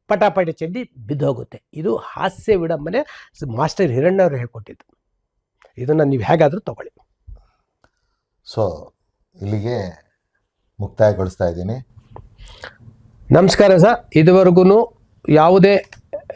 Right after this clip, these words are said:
Speaker 1: ನನಗೆ ಮನಸ್ಸಿಗೆ ತೋಚಿರೋ ವಿಚಾರಗಳನ್ನ ಸ್ಪಷ್ಟವಾಗಿ, ಆ, ದಾಖಲೆಗಳಲ್ಲಿ ಇರುವುದನ್ನೇ ನಿಮ್ಮ ಮುಂದೆ ನಾನು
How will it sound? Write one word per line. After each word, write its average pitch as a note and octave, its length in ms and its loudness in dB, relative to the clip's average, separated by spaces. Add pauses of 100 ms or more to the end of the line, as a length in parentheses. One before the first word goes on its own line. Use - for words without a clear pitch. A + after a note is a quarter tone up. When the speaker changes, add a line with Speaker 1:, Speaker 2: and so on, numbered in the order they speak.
(140)
Speaker 1:
ನನಗೆ E3 240 4
ಮನಸ್ಸಿಗೆ F3 440 2
ತೋಚಿರೋ F#3+ 440 4
ವಿಚಾರಗಳನ್ನ F3 840 4
ಸ್ಪಷ್ಟವಾಗಿ, F#3+ 1200 2 (440)
ಆ, F3 420 4
ದಾಖಲೆಗಳಲ್ಲಿ G#3 1000 2
ಇರುವುದನ್ನೇ G3+ 540 0
ನಿಮ್ಮ F3 420 -2
ಮುಂದೆ E3+ 220 0
ನಾನು D3 300 0